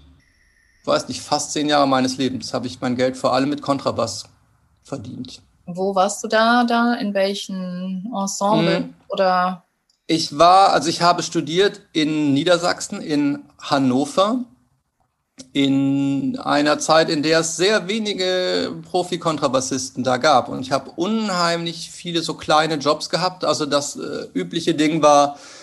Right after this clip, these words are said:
Speaker 1: äh, bei Kirchenkonzerten zu spielen. Also Kirchenchöre, die dann so Bach-Kantaten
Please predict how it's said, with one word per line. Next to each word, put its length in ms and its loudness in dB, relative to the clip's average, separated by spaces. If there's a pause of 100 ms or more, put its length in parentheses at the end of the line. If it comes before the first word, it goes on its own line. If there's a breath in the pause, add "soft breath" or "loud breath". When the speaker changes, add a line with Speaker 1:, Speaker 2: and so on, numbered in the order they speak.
(560 loud breath)
Speaker 1:
äh, 180 4
bei 220 4
Kirchenkonzerten 1160 0 (280)
zu 180 -8
spielen. 460 -4
Also 540 -2 (380)
Kirchenchöre, 800 2
die 100 0
dann 180 4
so 120 0
Bach-Kantaten 960 0